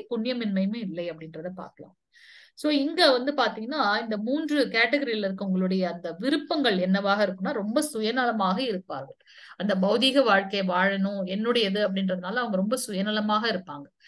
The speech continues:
ஆனா கர்ம காண்டத்தில் இருப்பவர்கள் என்ன செய்வாங்க அப்படின்னா, சாஸ்திரத்துல சொல்லப்பட்டது போல, "எனக்கு அதுல ஒரு பலன் வேணும், அதனால நான் இந்த செயலை செய்யறேன்.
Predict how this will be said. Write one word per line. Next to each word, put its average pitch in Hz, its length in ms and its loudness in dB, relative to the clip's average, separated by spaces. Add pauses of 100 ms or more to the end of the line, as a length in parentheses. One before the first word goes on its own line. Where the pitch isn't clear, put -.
(260)
ஆனா 240 240 4
கர்ம 254 360 2
காண்டத்தில் 269 500 0
இருப்பவர்கள் 202 520 0
என்ன 190 160 -2
செய்வாங்க 185 440 0
அப்படின்னா, 180 380 -4
சாஸ்திரத்துல 190 640 -2
சொல்லப்பட்டது 160 580 -6
போல, 156 200 -6 (440)
"எனக்கு 220 300 0
அதுல 190 220 4
ஒரு 190 180 4
பலன் 269 380 4
வேணும், 233 380 2
அதனால 202 420 2
நான் 247 180 0
இந்த 190 120 -4
செயலை 196 320 -2
செய்யறேன். 165 380 -10